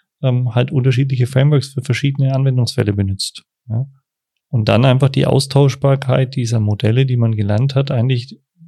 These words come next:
wie du gesagt hast, an das Framework gebunden ist und man sich nicht so gut austauschen kann untereinander, weil man halt nicht das eine Modell, ein Pytorch-Modell in TensorFlow impo-, importieren kann und dort weiterarbeiten kann. Ja. Und, ähm, da ist halt so ein bisschen aus,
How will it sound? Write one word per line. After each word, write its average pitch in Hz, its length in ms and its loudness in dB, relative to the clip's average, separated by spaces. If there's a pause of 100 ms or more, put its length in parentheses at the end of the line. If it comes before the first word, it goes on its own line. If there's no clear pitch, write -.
(120)
wie 127 160 -6
du 117 100 -2
gesagt 113 360 0
hast, - 160 -4
an 117 100 0
das 110 120 -4
Framework 117 400 0
gebunden 135 440 2
ist 127 300 -2
und 123 60 -2
man 117 200 -2
sich 120 220 -4
nicht 135 180 2
so 143 100 0
gut 131 140 0
austauschen 127 580 0
kann 117 300 0 (400)
untereinander, 131 920 2 (380)
weil 110 120 0
man 117 200 2
halt 120 220 0
nicht 123 440 -2
das 143 280 -4
eine 117 220 0
Modell, 120 500 2 (200)
ein 110 160 0
Pytorch-Modell 123 720 0
in 113 120 0
TensorFlow 123 540 0
impo-, 113 220 0
importieren 123 580 0
kann 123 180 -4
und 117 120 0
dort 113 140 0
weiterarbeiten 110 580 0
kann. 113 260 -10 (680)
Ja. 120 200 -2 (640)
Und, 113 240 -4
ähm, 113 340 2 (100)
da 117 200 0
ist 131 160 0
halt 127 140 0
so 127 160 -2
ein 123 140 0
bisschen 131 420 -2
aus, 120 360 -2